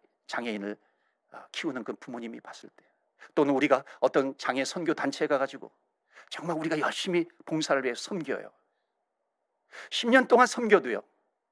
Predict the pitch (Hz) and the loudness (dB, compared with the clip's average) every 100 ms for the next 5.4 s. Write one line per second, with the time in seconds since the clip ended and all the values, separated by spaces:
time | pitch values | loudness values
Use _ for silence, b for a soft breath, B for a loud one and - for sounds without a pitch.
0 | _ B - 214 247 277 294 233 208 156 | _ B 2 4 4 4 2 2 2 2
1 | 117 104 - _ _ _ _ - 120 113 | -4 -6 -10 _ _ _ _ -10 -6 -4
2 | 92 90 - _ _ _ _ _ _ - | -6 -14 -20 _ _ _ _ _ _ -10
3 | 139 151 - 139 139 143 - - 190 _ | -6 -6 -4 -4 -4 -8 -12 -16 -18 _
4 | _ - - - - 151 135 - 117 120 | _ -12 -10 -8 -8 -8 -8 -8 -8 -8
5 | - - 107 - | -10 -18 -18 -18